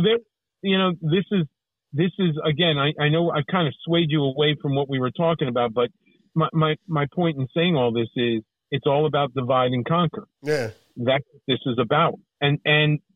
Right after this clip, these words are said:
Speaker 1: and now it's had the exact opposite effect.
Speaker 2: Right.
Speaker 1: Now the progressives who have tried to cram down this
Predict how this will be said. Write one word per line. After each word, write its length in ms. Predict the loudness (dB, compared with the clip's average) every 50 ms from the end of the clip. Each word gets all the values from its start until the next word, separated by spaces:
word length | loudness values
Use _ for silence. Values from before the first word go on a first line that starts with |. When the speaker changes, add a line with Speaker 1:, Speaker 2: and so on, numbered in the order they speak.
| _ -2
Speaker 1:
and 220 | 0 0 2 2
now 460 | 2 2 2 2 2 2 2 0 -2 -4 -8 _ _ _ _ _ _ _ _ -2
it's 140 | -2 0 0
had 200 | 0 0 2 2
the 160 | 0 0 0
exact 420 | -2 -2 -2 -2 0 0 0 -2 -6 -8 _
opposite 540 | 0 2 2 2 0 -6 -8 -2 -2 0 0
effect. 380 | -2 -2 _ 0 0 0 -2 -6 _ _ _ _ _ _ _
Speaker 2:
Right. 100 | -2 0
Speaker 1:
Now 240 | 0 2 4 2 2
the 120 | 2 0 0
progressives 680 | -2 -2 0 2 2 0 0 -2 -2 -4 -4 -4 -4 -10 _
who 180 | -4 -4 -4
have 100 | -4 -6
tried 420 | -10 -4 0 2 2 2 2 0 -2
to 80 | -4 -6 -6
cram 420 | -4 -2 0 2 2 2 2 0
down 380 | 0 0 0 0 0 0 2 0
this 140 | 0 -2